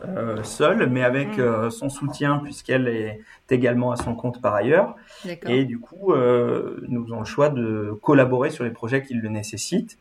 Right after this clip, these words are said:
Speaker 2: Mhm.
Speaker 1: Et très rapidement, on se rend compte qu'on a ce, cette envie et ce besoin justement de, d'unir nos forces sur le, sur les sujets. Et on a la chance de pouvoir contracter justement des contrats sur,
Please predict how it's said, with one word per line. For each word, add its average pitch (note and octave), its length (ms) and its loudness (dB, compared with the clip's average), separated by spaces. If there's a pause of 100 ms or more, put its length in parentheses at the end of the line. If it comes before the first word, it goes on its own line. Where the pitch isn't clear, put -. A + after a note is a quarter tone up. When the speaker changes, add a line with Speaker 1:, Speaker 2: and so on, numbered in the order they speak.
(340)
Speaker 2:
Mhm. F#3+ 80 -8 (100)
Speaker 1:
Et D#3 240 6
très F3 200 2
rapidement, C#3+ 840 0 (200)
on A2+ 380 -4
se - 120 -8
rend A2 140 0
compte D3 320 0
qu'on B2 220 2
a C3 160 4
ce, G#2+ 680 -4
cette A2+ 280 0
envie C3+ 420 2
et A#2 100 4
ce A2+ 200 -8
besoin C#3+ 840 2
justement B2+ 520 -2
de, A2 260 -2
d'unir B2 340 2
nos B2+ 120 2
forces - 300 -2
sur - 220 -6
le, F#2+ 240 -6 (500)
sur - 200 2
les B2 100 2
sujets. A#2+ 540 -2 (360)
Et E3+ 440 0 (340)
on A#2+ 240 2
a C3 180 2
la A#2+ 300 -2
chance C3 360 -2
de G#2+ 760 -2
pouvoir A2+ 320 2
contracter A#2+ 500 0
justement A#2+ 500 0
des A2+ 120 2
contrats B2 400 2
sur, C3 400 -2